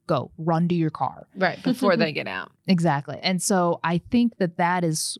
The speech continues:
Speaker 1: one thing that I have learned from this, is that it is so important to be just hyper aware, because the people that are gonna come up to your client and try to talk to them are never going to be the jurors,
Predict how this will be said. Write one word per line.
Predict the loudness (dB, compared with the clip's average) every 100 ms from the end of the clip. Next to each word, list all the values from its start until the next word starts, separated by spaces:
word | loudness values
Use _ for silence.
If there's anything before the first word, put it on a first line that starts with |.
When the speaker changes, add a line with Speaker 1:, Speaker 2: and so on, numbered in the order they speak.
| -6
Speaker 1:
one | 0 2 4
thing | 2 0 0 0
that | -2
I | -4 -6 -8 -6
have | -4 0
learned | 2 4 2
from | 2 4
this, | 4 2 -2
is | -2 -2
that | -2 0
it | 0 0
is | 0
so | -4 0 2 4 2
important | 2 0 -4 -12 -14 -16
to | -6 -4
be | 0 0 0 -2 -4
just | -4 -6 -6
hyper | -6 -2 0 2
aware, | 0 0
because | -2 0 0
the | 0
people | 0 2 2
that | 2
are | 2
gonna | 2 0
come | 0 -2
up | -2
to | -2 -2
your | 0
client | 0 0 -2 -4
and | -4
try | -2
to | -2
talk | -2 -4 0
to |
them | 0 0 -2
are | 0
never | 2 2 2 0
going | 2 0
to | 0
be | -2 0
the | 0
jurors, | -2 -2 -2 -2 -4